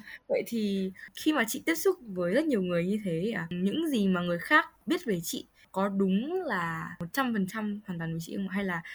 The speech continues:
giống như là, kiểu, chị đã bao giờ cảm thấy rằng là những cái hình ảnh mà chị tạo nên, những cái ấn tượng của người khác về chị thì nó có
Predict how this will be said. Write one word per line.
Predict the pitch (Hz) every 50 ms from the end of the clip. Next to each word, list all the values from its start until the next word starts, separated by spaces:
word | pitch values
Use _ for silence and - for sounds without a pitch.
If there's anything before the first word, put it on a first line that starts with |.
| - - - - _ _
giống | 190 190 180 214
như | 240
là, | 247 226 202 185 175 170 165 165 165 - - - _ _ _ -
kiểu, | 202 175 165 -
chị | - - -
đã | - 220
bao | 247 277 254
giờ | 226 202 180 175 - - _ _ _ _ _ _ _
cảm | - 196 175 165
thấy | 165 170 170 175
rằng | 202 226 214 190
là | 180 175 170 165 165 165 165 165 208 196
những | 208 214 233 285 320 339 330
cái | - 185 165 165 165 175 175 196 226
hình | 240 226 214 214
ảnh | - 208 175 165 156 - _ -
mà | 190 180 180 180
chị | - - -
tạo | 226 - -
nên, | 220 226 226 220 220 208 214 - - - - -
những | - 196
cái | - -
ấn | 175 180
tượng | - 294 269 - - -
của | 175 160 156
người | 156 160 165 170
khác | - 254 262 294 285 220 190 185
về | 180 180 175 180
chị | - 269 302 - _ _ - - _ _ _ -
thì | - - 190
nó | 170 170 160 151 165 180 226 226 - _ _
có | - 175 165 165 165 175 190 226 269